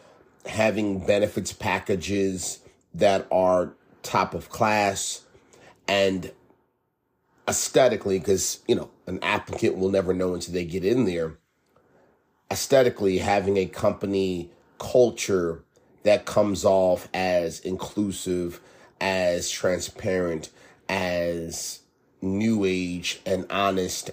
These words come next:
and all the things that we know and love about D E and I. I think a lot of recruiters believe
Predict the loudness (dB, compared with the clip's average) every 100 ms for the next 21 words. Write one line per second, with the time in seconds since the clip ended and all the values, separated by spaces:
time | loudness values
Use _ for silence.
0 | -4 -2 0 -2 -4 4 6 6 4 0
1 | 0 0 -2 -2 -2 0 0 0 -2 -2
2 | -4 -4 -4 -6 -8 -6 -4 -2 2 4
3 | 2 0 -12 -20 -20 -8 2 4 6 4
4 | 2 0 -4 0 2 2 0 -4 -2 -2
5 | -4 -6 -8